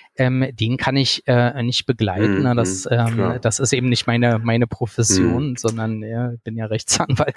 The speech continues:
Speaker 1: und kein
Speaker 2: Wollen eigentlich
Speaker 1: Psychologe.
Speaker 2: die Mandanten, äh, wollen die Mandanten überwiegend nur den schnöden Rechtsrat von dir oder brauchen die auch Zuspruch?
Speaker 1: Na ja, es ist mal, das ist mal so oder mal so, ne? Man, äh,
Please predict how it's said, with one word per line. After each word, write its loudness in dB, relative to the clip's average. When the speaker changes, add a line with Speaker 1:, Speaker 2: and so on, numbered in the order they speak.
Speaker 1:
und -2
kein -4
Speaker 2:
Wollen 2
eigentlich 4
Speaker 1:
Psychologe. -
Speaker 2:
die 4
Mandanten, 0
äh, -2
wollen 2
die 2
Mandanten -2
überwiegend 0
nur 4
den 2
schnöden 2
Rechtsrat -4
von -2
dir 2
oder 2
brauchen -2
die 2
auch 0
Zuspruch? -8
Speaker 1:
Na -2
ja, 2
es -2
ist 0
mal, 2
das 2
ist 0
mal 2
so 0
oder 2
mal 2
so, 0
ne? 0
Man, 0
äh, 2